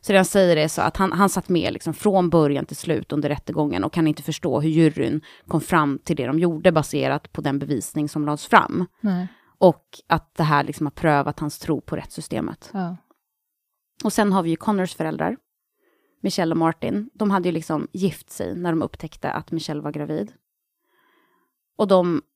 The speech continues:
Speaker 1: har inga andra barn, inte när den här, äh, källan som jag läste skrevs. Ehm, det kan ju, jag vet inte hur det är nu,
Speaker 2: Nej.
Speaker 1: om de fortfarande är tillsammans eller inte, men då, vid det tillfället.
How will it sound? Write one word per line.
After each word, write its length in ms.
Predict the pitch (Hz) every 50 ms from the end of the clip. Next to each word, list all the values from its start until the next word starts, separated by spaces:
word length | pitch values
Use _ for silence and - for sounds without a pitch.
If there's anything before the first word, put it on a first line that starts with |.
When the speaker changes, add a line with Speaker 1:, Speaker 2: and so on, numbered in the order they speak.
| _ -
Speaker 1:
har 180 | 170 185 175
inga 180 | 170 165 170 156
andra 220 | 165 160 165 156
barn, 320 | 156 143 135 170 233 254 254 _ -
inte 320 | 190 170 156 - - 165
när 160 | 160 156 156
den 120 | 156 156 151
här, 220 | 151 147 147 147 - - -
äh, 60 | 165 175 _ -
källan 380 | - - - - - - -
som 160 | - - 165 156
jag 100 | 160 -
läste 300 | - 156 - - - -
skrevs. 520 | - - 160 170 240 - - - - - -
Ehm, 440 | 185 175 165 160 160 160 - - - _ _ _ _ _ _ _ _ _ _ _ _ _ _ _ _ _ _ -
det 160 | - 175 - _ _ _ -
kan 280 | - 175 165 151 151
ju, 280 | 147 - - 165 160 -
jag 120 | - 175
vet 280 | 170 165 160 151 - -
inte 220 | 160 151 - 151
hur 100 | 151 156
det 120 | 147 143 143
är 60 | 143
nu, 460 | 160 175 180 175 175 170 165 170 185 _ _ _
Speaker 2:
Nej. 220 | - 214 202 196 190
Speaker 1:
om 120 | 165 165
de 100 | 156 151
fortfarande 360 | - - 143 - 151 139 143 139
är 20 |
tillsammans 560 | - 135 - - 180 165 165 160 156 151 -
eller 120 | - - -
inte, 260 | 139 160 160 - -
men 200 | 175 175 170 170
då, 300 | - - 180 - 87 - -
vid 80 | 160 -
det 160 | 165 147 147
tillfället. 720 | - - - - - - - 151 - 50 - - _ -